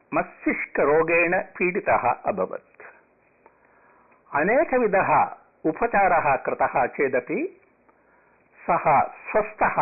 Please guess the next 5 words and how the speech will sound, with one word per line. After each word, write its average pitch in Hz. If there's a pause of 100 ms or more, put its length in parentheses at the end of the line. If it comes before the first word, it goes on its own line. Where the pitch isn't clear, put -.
(300)
न -
जातः। 120 (2000)
एकस्यां 233
रात्रौ 131 (1080)
पुत्री 269